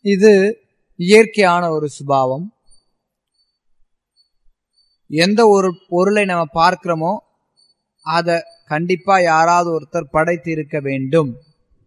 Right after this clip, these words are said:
ஏதாவது ஒரு பொருள் நபருடைய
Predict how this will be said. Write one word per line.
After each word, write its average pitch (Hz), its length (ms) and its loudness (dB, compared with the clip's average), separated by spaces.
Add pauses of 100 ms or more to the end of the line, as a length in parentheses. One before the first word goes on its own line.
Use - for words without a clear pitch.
(680)
ஏதாவது 196 580 4
ஒரு 185 240 0
பொருள் 175 340 2 (1900)
நபருடைய 226 680 2